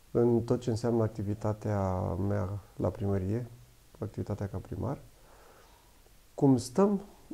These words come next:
Am reabilitat peste o mie de blocuri până în momentul de față. Avem în lucru o sută de blocuri aproximativ.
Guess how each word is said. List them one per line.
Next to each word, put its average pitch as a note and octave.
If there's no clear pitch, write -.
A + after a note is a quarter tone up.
Am D3+
reabilitat D3+
peste D3
o B2+
mie B2+
de G#2
blocuri F#2
până A2+
în G#2+
momentul G#2
de F#2+
față. G#2
Avem C3+
în B2
lucru B2
o A2+
sută A#2+
de A#2
blocuri G#2
aproximativ. F#2+